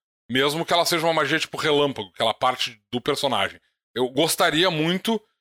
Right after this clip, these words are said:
que alguém fosse capaz de esquivar de raio. Eu acho que é impossível. Só acho.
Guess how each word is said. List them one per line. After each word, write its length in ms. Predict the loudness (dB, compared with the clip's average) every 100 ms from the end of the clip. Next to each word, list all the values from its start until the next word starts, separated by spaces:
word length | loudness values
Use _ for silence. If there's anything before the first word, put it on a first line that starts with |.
| _ _
que 60 | -2
alguém 280 | 0 0 -2
fosse 320 | 0 0 0
capaz 520 | -2 0 2 2 2
de 60 | 0
esquivar 360 | -4 0 0
de 240 | 2 -2 -6 _
raio. 420 | -2 0 0 -2 -10 _ _ _ _ -4
Eu 160 | -2 0
acho 640 | 4 4 6 4 4 2 -2 _ _ _ _
que 120 | -2
é 40 | 0
impossível. 440 | 0 -2 -2 -4 _ _ _ _ _ _ -8
Só 160 | 0
acho. 400 | 4 4 2 -6